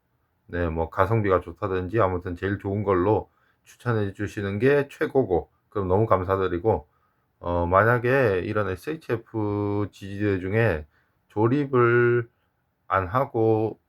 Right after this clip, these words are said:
그대로 쓰는 게 제품 자체가 없다라고 하면, 뭐 조립하더라도 좀 쉽고 좀 지지도 안정되게 잘 되고 어느 거나 잘 되는 그런 에스에이치에프 피규어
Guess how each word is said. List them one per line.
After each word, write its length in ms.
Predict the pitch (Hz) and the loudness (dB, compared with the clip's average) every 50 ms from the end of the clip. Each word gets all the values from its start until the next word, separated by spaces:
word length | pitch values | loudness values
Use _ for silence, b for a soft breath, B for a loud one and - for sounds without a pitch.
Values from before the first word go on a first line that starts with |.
| _ _ _ _ | _ _ _ _
그대로 360 | - - - 117 127 135 139 131 | -12 -10 -4 -4 0 0 0 -2
쓰는 440 | - - - 135 120 117 120 120 | -4 -6 -8 -6 -4 -2 -2 -2
게 440 | 110 113 104 101 101 98 98 95 - - _ _ _ _ _ _ _ _ _ _ _ _ _ _ _ _ _ _ _ _ | 0 2 2 2 2 0 0 -2 -6 -12 _ _ _ _ _ _ _ _ _ _ _ _ _ _ _ _ _ _ _ _
제품 380 | - - 107 - - - 120 104 | -8 -6 -6 -6 -4 -4 -2 2
자체가 500 | - 104 104 - - - 117 113 110 104 | 2 2 2 0 -6 -8 0 2 4 4
없다라고 600 | 87 92 92 - - 160 160 147 123 104 92 90 | 4 4 0 0 0 4 6 6 6 4 4 0
하면, 520 | 82 87 85 90 101 113 123 101 82 73 73 _ _ _ _ _ _ _ _ _ | 0 -2 -4 -2 0 2 2 0 0 -4 -12 _ _ _ _ _ _ _ _ _
뭐 200 | - 98 95 92 | -10 -6 -6 -6
조립하더라도 1000 | 85 - 104 107 131 131 - 139 131 131 131 120 104 98 92 90 110 127 147 151 - | -4 -4 -2 -2 -2 0 2 2 2 4 4 4 4 2 0 0 0 0 0 -2 -4
좀 140 | 117 107 101 | -8 -8 -8
쉽고 640 | - - - 131 - _ _ - 123 87 85 - _ _ _ _ _ _ _ _ _ _ _ _ | -8 -10 -12 -14 -14 _ _ -4 -2 -2 -4 -6 _ _ _ _ _ _ _ _ _ _ _ _
좀 640 | 104 98 95 92 92 90 90 90 90 87 85 - - | -4 -4 -4 -4 -4 -4 -4 -6 -6 -6 -8 -10 -10
지지도 560 | - - 110 110 123 127 113 107 95 104 - | -8 -8 -6 -4 -2 0 2 4 4 4 2
안정되게 560 | 107 107 98 104 104 110 110 117 104 113 101 | 0 -2 -4 -4 -4 -2 -2 -2 -2 -4 -4
잘 240 | - - 92 95 90 | -2 0 0 0 0
되고 400 | - 104 104 95 95 82 - - | -2 -4 -4 -2 -2 -4 -4 -4
어느 260 | - 107 110 107 98 - | -4 -4 -4 -4 -4 -6
거나 220 | 85 85 90 92 | -6 -6 -6 -8
잘 260 | 87 - 95 95 90 85 | -4 -2 -2 -2 0 -2
되는 340 | - 101 104 101 90 78 - _ _ _ _ _ _ _ _ _ | -4 -2 -2 -2 -2 -4 -8 _ _ _ _ _ _ _ _ _
그런 480 | _ 98 87 98 95 98 113 139 160 - - | _ -4 -2 0 2 2 2 2 0 -6 -12
에스에이치에프 1000 | 107 - - - 123 123 127 - - - - 113 101 92 - _ - 85 80 | -14 -14 -10 -8 -8 -8 -8 -10 -16 -8 -4 -4 -4 -4 -6 _ -12 -12 -12
피규어 560 | - - - 104 98 - 113 101 80 78 78 | -14 -16 -20 -20 -8 -2 -2 0 0 0 -4